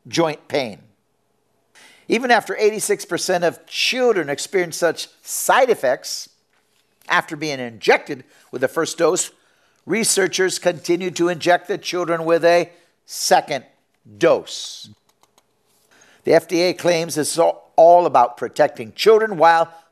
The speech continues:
pushing more vaccine sales to generate billions of dollars in profits for Pfizer. The F D A claims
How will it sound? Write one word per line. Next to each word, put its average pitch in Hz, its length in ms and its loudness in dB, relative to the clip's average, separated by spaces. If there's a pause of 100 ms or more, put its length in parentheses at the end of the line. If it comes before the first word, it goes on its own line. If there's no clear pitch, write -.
(120)
pushing 151 340 -6
more 156 180 0
vaccine 143 520 -2
sales 214 460 0
to 151 80 -6
generate 147 420 -4 (440)
billions 220 400 0
of 127 120 -4
dollars 139 520 2 (380)
in - 100 -20
profits 147 480 -2
for 131 360 -8 (160)
Pfizer. 135 680 -4 (1600)
The 170 120 4
F 226 120 2
D 202 160 0
A 151 120 2
claims 160 520 -10